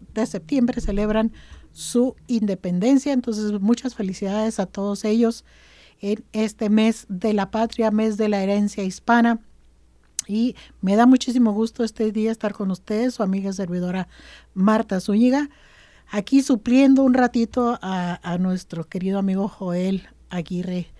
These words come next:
alias La Gordis. La Gordis, que ahorita anda también trabajando duro, no ha parado durante todo este mes y no vamos a parar porque todavía tenemos mucho trabajo que hacer,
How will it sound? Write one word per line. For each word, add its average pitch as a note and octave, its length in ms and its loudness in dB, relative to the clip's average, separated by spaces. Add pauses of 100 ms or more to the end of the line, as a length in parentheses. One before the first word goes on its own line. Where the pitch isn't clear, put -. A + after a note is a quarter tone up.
(200)
alias F3 340 -6
La D3+ 120 -4
Gordis. - 760 -12 (340)
La E3+ 100 -12
Gordis, E3+ 420 -6
que G3 320 -6
ahorita F#3 520 -4
anda F#3 200 -2
también F3+ 560 -4 (280)
trabajando G3+ 680 0
duro, A3+ 340 0 (640)
no F#3 160 -4
ha G3 100 -4
parado G3 440 -2
durante F3+ 360 -4
todo F3+ 200 -6
este F#3+ 320 -6
mes G3 400 -4 (400)
y A#3+ 140 -2
no G3+ 180 2
vamos G#3+ 320 -2
a A3+ 80 -2
parar F#3+ 260 -4
porque G#3 200 -12
todavía G3 220 -6
tenemos F#3 320 -2
mucho G#3 400 0
trabajo F3 420 -6
que F#3 120 -8
hacer, C4+ 260 -6